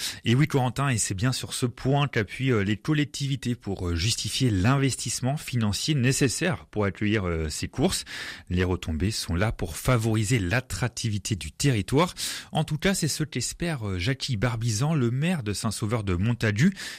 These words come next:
qui va donc accueillir, euh, l'arrivée d'étape du Paris-Nice en mars prochain.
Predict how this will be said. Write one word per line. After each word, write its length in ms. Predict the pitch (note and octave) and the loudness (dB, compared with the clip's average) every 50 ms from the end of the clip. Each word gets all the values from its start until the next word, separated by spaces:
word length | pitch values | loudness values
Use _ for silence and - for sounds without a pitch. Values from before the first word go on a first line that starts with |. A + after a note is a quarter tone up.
| - - | -14 -14
qui 160 | - - A#2+ | -8 -4 -2
va 120 | G#2+ G#2+ | 0 0
donc 240 | G2 G2+ F#2 E2+ - - - | 0 0 -2 -2 -4 -2 -2
accueillir, 460 | G#2 F2+ - - F#2+ F#2 G2 G2 E2 | -2 -2 0 2 2 4 4 2 0
euh, 80 | D#2+ | 0
l'arrivée 360 | D#2 F2 E2+ F2 F2+ E2 F2+ E2 | -2 0 0 0 0 -2 0 -2
d'étape 420 | E2+ E2 - - F#2 F2 - - | -2 -2 -4 -6 -8 -6 -6 -8
du 160 | D2+ D2 D2+ | -6 -6 -6
Paris-Nice 640 | - - A2+ G2+ F2+ E2+ D#2 F2 G#2+ B2+ - - - | -2 -2 -2 0 0 0 2 2 2 2 2 0 -2
en 180 | E2+ D2+ D2 | -2 -2 -2
mars 400 | D2+ D#2 F#2 A#2 - - - - | -2 0 0 0 0 -2 -4 -4
prochain. 440 | E2 - - F2 - - - D3 D#3 | -6 -4 -4 -4 0 2 2 2 2